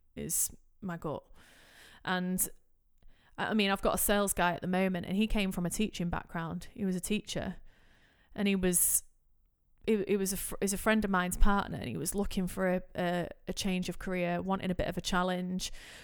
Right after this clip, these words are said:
really upset with the way that the education system was going. And I've always liked him, charismatic.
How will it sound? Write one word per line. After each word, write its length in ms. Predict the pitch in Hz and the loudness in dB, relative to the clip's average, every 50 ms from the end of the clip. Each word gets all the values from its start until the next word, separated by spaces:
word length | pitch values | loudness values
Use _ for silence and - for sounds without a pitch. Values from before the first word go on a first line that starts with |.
| - - | -8 -2
really 260 | 214 220 226 214 196 185 | 2 4 4 4 4 2
upset 400 | - - - - - 185 - - | 2 2 2 4 4 2 2 0
with 120 | 185 - | -4 -4
the 60 | 185 | -2
way 180 | 185 180 175 175 | 0 0 0 0
that 120 | 175 - | 0 -2
the 80 | - 180 | -2 -4
education 520 | 175 - - - 190 180 180 175 - 175 | -4 -4 -4 -2 0 0 0 0 -2 -2
system 380 | 180 - 185 - - - 180 170 | -2 -2 -2 -2 -2 -2 -2 -2
was 120 | 175 - | -2 -4
going. 440 | - 175 175 175 175 175 175 180 175 - - - - - - - - - - - _ _ | -2 0 0 2 2 2 0 0 -2 -4 -8 -12 -16 -20 -20 -20 -20 -20 -20 -20 _ _
And 240 | - 196 190 185 185 - | 0 2 2 2 2 2
I've 220 | - 202 196 196 | 2 4 6 6
always 200 | 196 190 180 175 | 6 6 6 4
liked 360 | 185 185 190 190 - - - | 4 4 4 4 2 0 -2
him, 120 | 196 185 185 | 0 0 2
charismatic. 580 | - 214 202 196 190 - 196 185 190 - - | 2 2 2 2 0 0 0 0 0 -2 -2